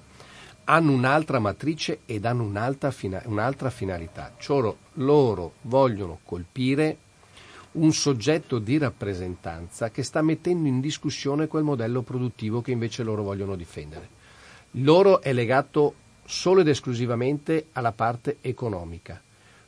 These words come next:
Noi quando parliamo di qualità di vita, parliamo di servizi, parliamo di diritti, ok? E come possiamo vivere meglio in un paese con un modello produttivo e di sviluppo che sia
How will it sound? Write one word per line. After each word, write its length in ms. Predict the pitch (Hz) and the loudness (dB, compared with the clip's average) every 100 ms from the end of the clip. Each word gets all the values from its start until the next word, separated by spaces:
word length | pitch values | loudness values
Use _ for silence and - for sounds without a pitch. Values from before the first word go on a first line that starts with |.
| _ | _
Noi 280 | 143 165 196 | 4 6 6
quando 280 | 147 131 123 | 6 4 2
parliamo 460 | 127 117 143 143 | 0 2 2 2
di 160 | 123 120 | 0 -4
qualità 480 | - 123 117 147 147 | -2 -2 0 0 0
di 160 | 120 98 | -2 -4
vita, 420 | 131 156 180 165 | -2 -2 -2 -2
parliamo 420 | 135 113 120 107 | -2 -4 -2 -4
di 140 | 107 | -4
servizi, 760 | 120 - 101 104 107 - 147 156 - _ - - | -6 -8 -8 -8 -8 -6 -6 -6 -8 _ -20 -6
parliamo 380 | 131 139 156 120 | -2 2 4 4
di 160 | 117 | 2
diritti, 640 | 113 107 104 104 - 151 156 - - - | 0 0 -2 -4 0 0 0 -10 -20 -14
ok? 360 | 104 - 120 95 - - - - | -10 -4 -4 -4 -10 -20 -20 -12
E 280 | - 170 180 - | 4 6 6 6
come 300 | 175 196 190 | 6 8 6
possiamo 460 | 143 - 165 160 | 4 2 2 4
vivere 320 | 127 156 165 | 4 4 4
meglio 300 | 135 131 156 | 4 4 4
in 140 | 160 135 | 4 2
un 160 | 143 | 0
paese 640 | 139 113 95 90 95 143 160 - - | 2 0 0 -4 -2 -2 -4 -12 -6
con 220 | 143 160 | 0 4
un 220 | 180 139 | 4 4
modello 500 | 104 113 117 156 127 | 2 2 4 4 4
produttivo 760 | 98 131 143 110 - - 107 98 | 0 -2 -2 -2 -6 -4 -4 -2
e 60 | 92 | -2
di 100 | 131 | -2
sviluppo 560 | 107 104 120 151 175 160 | 0 0 0 0 -2 -4
che 120 | 123 | -6
sia 320 | - 156 | -2 0